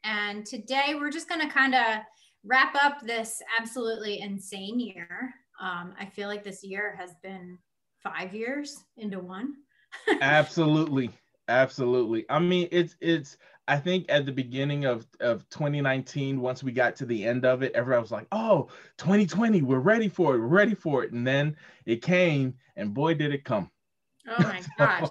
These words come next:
Speaker 1: Yeah, you're telling me. I mean, if we look back to Ink Generation was our first one, we were just
Speaker 2: Yes.
Speaker 1: talking about how that was in January,
Speaker 2: Yep.
Speaker 1: and it felt like years ago.
Speaker 2: Yeah, I know, I know.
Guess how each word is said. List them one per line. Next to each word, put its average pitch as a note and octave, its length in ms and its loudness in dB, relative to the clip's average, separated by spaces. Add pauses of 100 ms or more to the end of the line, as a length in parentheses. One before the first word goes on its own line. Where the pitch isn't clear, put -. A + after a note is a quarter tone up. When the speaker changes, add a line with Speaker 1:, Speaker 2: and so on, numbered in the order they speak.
Speaker 1:
Yeah, G#3+ 60 2 (100)
you're F#3 140 -8 (180)
telling A3+ 240 -8
me. G3 420 -12 (220)
I B3 80 0
mean, B3+ 380 2 (520)
if C4 160 0
we D#4 140 2
look F4 280 2
back C#4+ 420 2
to B3 440 0 (100)
Ink C#4 280 -2
Generation C#4 600 -2
was C4+ 160 -2
our A#3 180 0
first A#3+ 260 -2
one, B3 240 0
we B3+ 100 -2
were B3 120 0
just A#3+ 80 -6
Speaker 2:
Yes. A3 160 4
Speaker 1:
talking B3+ 280 -2
about B3+ 240 2
how A3 460 2 (300)
that A3+ 260 0
was B3+ 140 -4
in A#3+ 160 -2
January, C#4 840 -2
Speaker 2:
Yep. A#3+ 420 0
Speaker 1:
and A#3 180 -8 (520)
it D#4+ 180 -6
felt C4 380 0
like B3 340 0 (220)
years G#4+ 300 0
ago. - 440 -8 (220)
Speaker 2:
Yeah, F#3 340 6
I C#3 120 2
know, C3+ 400 4
I A#2 140 -2
know. A#2+ 360 4